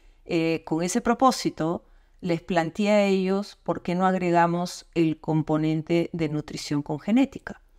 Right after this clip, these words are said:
Y eso fue lo que hice. Adecué mi plataforma para que haya un fit con ellos, inicialmente pensando que podía convertirse en ellos en mi cliente.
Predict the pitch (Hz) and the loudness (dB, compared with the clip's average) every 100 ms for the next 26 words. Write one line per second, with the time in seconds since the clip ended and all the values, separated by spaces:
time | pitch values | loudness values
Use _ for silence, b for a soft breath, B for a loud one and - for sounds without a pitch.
0 | _ _ _ - 180 190 226 - 180 175 | _ _ _ -4 -2 0 -2 -2 0 0
1 | - 175 214 - - 160 _ 175 165 170 | 0 0 0 -4 -10 -14 _ 0 2 2
2 | - 220 233 214 214 208 214 233 202 160 | 2 2 2 4 4 4 -2 0 0 2
3 | 160 180 - 156 156 170 165 165 170 185 | -2 -4 0 0 0 -2 -2 0 -2 -4
4 | - - 247 - - 190 180 170 190 - | -6 -2 -2 -2 -2 0 2 0 -2 -2
5 | 180 170 240 247 262 240 254 175 160 - | -4 -2 0 2 2 0 -2 -2 -4 0
6 | 208 214 226 196 - 151 170 226 214 196 | 0 2 0 -4 -4 -2 0 0 2 0
7 | 175 151 143 - 175 - 180 170 170 170 | 0 -2 -4 -4 -4 -2 -4 0 2 0
8 | - 160 156 - 156 147 123 - | 0 -4 -4 -2 0 0 -2 -8